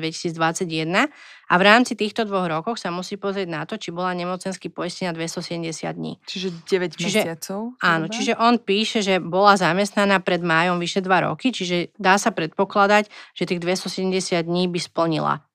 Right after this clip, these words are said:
Speaker 2: Mhm. Tesne.
Speaker 1: Tes-, bolo by to asi tesne, ale samozrejme to by sme museli presne vidieť, e, či bola zamestnaná, ako dlho, či to bolo nepretržite a či to nemocenské poistenie naozaj, e,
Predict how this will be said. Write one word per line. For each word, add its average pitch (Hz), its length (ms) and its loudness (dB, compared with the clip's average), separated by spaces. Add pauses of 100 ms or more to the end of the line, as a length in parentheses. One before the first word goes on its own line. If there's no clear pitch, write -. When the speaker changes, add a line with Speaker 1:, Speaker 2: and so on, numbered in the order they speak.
(160)
Speaker 2:
Mhm. 202 540 -2 (400)
Tesne. 170 480 -2 (160)
Speaker 1:
Tes-, 220 400 2
bolo 247 240 8
by 226 160 0
to 220 80 4
asi 208 320 2
tesne, 233 720 -2
ale 175 480 2 (320)
samozrejme 202 480 2
to 190 80 2
by 196 80 2
sme 185 160 -2
museli 180 320 -2
presne 180 400 -2
vidieť, 175 400 -4
e, - 40 -14 (360)
či - 160 -10
bola 180 240 2
zamestnaná, 175 640 0
ako 175 240 -4
dlho, 175 160 -4
či 170 160 -8
to - 80 -4
bolo 170 240 -2
nepretržite 170 720 -6 (400)
a - 80 -4
či 185 160 -2
to 180 80 -2
nemocenské 175 560 -4
poistenie 175 560 -4
naozaj, 160 480 0
e, 160 120 -6